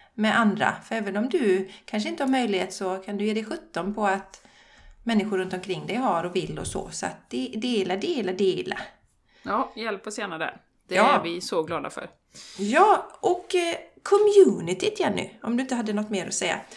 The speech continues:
Speaker 1: Alltså, jag tycker det har varit lite torka på nya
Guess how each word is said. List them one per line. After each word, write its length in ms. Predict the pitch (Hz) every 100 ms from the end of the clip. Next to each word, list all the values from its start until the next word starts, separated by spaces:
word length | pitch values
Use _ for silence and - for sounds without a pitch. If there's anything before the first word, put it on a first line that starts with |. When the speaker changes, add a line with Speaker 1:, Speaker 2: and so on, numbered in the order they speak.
| - - -
Speaker 1:
Alltså, 340 | - 311 339 320 - - _ _ - -
jag 260 | 294 277 254
tycker 180 | - 381
det 60 |
har 120 | -
varit 160 | - - - 427 523
lite 240 | 277 220 302
torka 400 | 466 415 - 262
på 120 | 277
nya 680 | 285 294 214 214 214 220 220